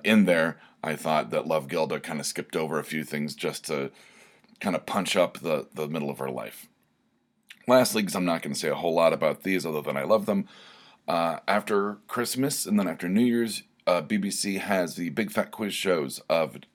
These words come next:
uh, well, last year, the one Christmas was twenty eighteen, and then New Year's they do Big Fat Quiz show of everything, which is a general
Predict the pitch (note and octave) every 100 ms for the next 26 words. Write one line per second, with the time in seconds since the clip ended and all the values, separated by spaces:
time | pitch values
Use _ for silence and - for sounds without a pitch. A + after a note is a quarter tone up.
0 | _ C#2+ B1+ A#1+ B1+ C#2+ D2 - D2+ D#2+
1 | D2 F#2 E2+ - F#2+ F#2 E2+ D2 C#2+ D#2+
2 | D#2+ D#2 B2 A#2 G#2+ - - - - A2
3 | A2+ G#2 G2+ F#2+ F#2+ F2 E2 F2+ E2+ D2
4 | F2 F#2+ E2+ - D#2+ - D#2+ D#2 - -
5 | - - G#2 G2 F2+ - D2+ C#2+ C#2+ E2+
6 | E2 D2+ D2